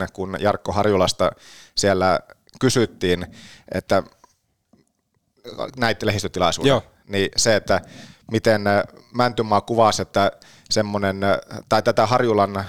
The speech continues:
Speaker 1: Harjulan niinku sitä mukaan tuloa tähän kärppäjoukkueeseen, että, että on, on niinku valmis sitoutumaan tähän meidän tekemiseen, ja se, että vaikka istus koko loppukauden poppareilla,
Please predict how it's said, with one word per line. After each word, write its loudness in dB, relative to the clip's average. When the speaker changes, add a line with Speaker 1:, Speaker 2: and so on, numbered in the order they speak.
Speaker 1:
Harjulan 2
niinku -4
sitä 2
mukaan 0
tuloa 2
tähän -2
kärppäjoukkueeseen, 0
että, -4
että 0
on, 2
on 0
niinku -4
valmis 2
sitoutumaan 0
tähän -2
meidän 2
tekemiseen, 0
ja 0
se, 2
että -4
vaikka 2
istus -2
koko 0
loppukauden 2
poppareilla, 0